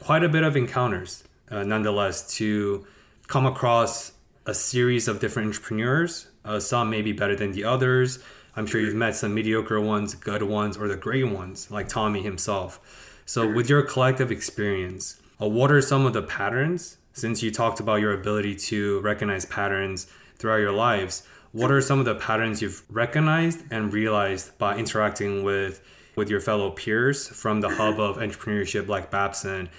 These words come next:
Speaker 1: And in your experience, what's truly separates the great entrepreneurs to just good entrepreneurs?
Speaker 2: Totally, totally. You're right. I have,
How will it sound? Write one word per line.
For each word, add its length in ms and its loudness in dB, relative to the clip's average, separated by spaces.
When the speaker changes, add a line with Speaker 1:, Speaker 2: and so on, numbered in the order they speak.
Speaker 1:
And 540 -2
in 180 0
your 120 4
experience, 640 0
what's 440 -2
truly 420 0
separates 540 0
the 120 -8
great 540 -4
entrepreneurs 680 2
to 120 0
just 340 -4
good 240 -2
entrepreneurs? 800 -10
Speaker 2:
Totally, 560 2
totally. 400 -2
You're 180 0
right. 180 2
I 60 -2
have, 520 -4